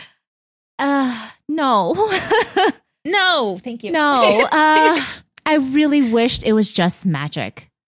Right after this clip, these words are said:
Speaker 1: you know?
Speaker 2: Yeah.
Speaker 1: Um, I even really wasn't thinking, like, the intersex thing. Like, I was thinking, "Oh, she's,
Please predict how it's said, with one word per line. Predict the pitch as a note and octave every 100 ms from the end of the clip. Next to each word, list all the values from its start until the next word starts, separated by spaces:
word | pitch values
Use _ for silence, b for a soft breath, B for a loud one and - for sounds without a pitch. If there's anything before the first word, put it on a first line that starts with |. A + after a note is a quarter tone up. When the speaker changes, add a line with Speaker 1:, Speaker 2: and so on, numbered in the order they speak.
| _ -
Speaker 1:
you | A#3
know? | G#3 F3+ F3 G#3 G#3+ _ _ _ _ _
Speaker 2:
Yeah. | C#3+ F3+ F3 G#3+ F#3+ F3
Speaker 1:
Um, | E3 C3+ - _
I | A#3+
even | C#4 C#4+ C#4 A#3+
really | A#3+ B3
wasn't | G#3+ G#3+ G#3
thinking, | G3+ F#3+ G3
like, | F#3+ F3
the | -
intersex | E3+ E3+ D#3 D#3+ D#3+ _
thing. | D#3 C#3 D3 E3 _
Like, | D3+ D3 - _ _ _ -
I | G#3
was | G#3+
thinking, | A3+ A3 G#3 G#3+ -
"Oh, | C#4 E4+ A3 E3+ D#3+ F3 - _ _ _ _ _ _ -
she's, | - B3 A#3 A3+ A3+ A3+ G#3+